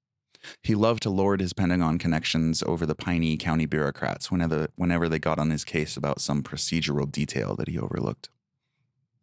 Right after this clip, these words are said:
He had retired from a decorated Army career in two thousand twelve and just needed to make it through his last year with the county parks before he could live a life of leisure.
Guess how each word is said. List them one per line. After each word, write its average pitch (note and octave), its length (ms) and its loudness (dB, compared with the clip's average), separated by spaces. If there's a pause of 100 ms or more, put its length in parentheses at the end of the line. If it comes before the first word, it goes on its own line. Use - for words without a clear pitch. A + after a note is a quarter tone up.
(340)
He A#2 140 0
had G#2 120 2
retired A#2+ 380 2
from A2 120 2
a G2+ 40 4
decorated F#2 420 2
Army E2+ 240 2
career F2 260 0
in E2+ 60 2
two E2+ 140 -2
thousand E2 300 2
twelve D#2 340 0
and E2+ 100 0
just F#2 220 0
needed G#2 220 2
to F#2+ 100 -2
make F2+ 220 2
it F2 120 -2
through F#2 160 0
his E2+ 120 -2
last F2 320 -2
year E2+ 100 2
with E2 100 0
the - 60 -10
county F2 320 0
parks D2+ 340 -2
before D2+ 320 -2
he E2 140 0
could - 160 -10
live D#2+ 200 0
a D#2+ 40 -4
life D2 260 -2
of D2 120 -10
leisure. D#2 400 -4